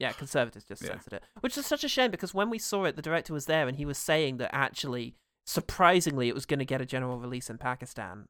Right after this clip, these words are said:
Speaker 1: and
Speaker 2: Hmm.
Speaker 1: it was looking really positive. But then, yeah,
Speaker 2: It's a shame.
Speaker 1: unfortunately, it all fell through. Finally, Matthew
Speaker 2: Hmm.
Speaker 1: Whitaker,
Speaker 2: Hmm.
Speaker 1: the old boss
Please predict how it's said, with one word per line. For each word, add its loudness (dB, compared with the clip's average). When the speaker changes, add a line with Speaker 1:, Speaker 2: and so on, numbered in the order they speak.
Speaker 1:
and -6
Speaker 2:
Hmm. -4
Speaker 1:
it -4
was -6
looking -4
really -4
positive. -6
But -6
then, -10
yeah, -12
Speaker 2:
It's -18
a -14
shame. -8
Speaker 1:
unfortunately, -8
it -8
all -12
fell -8
through. -4
Finally, 0
Matthew 2
Speaker 2:
Hmm. -6
Speaker 1:
Whitaker, -4
Speaker 2:
Hmm. 2
Speaker 1:
the 0
old 0
boss 6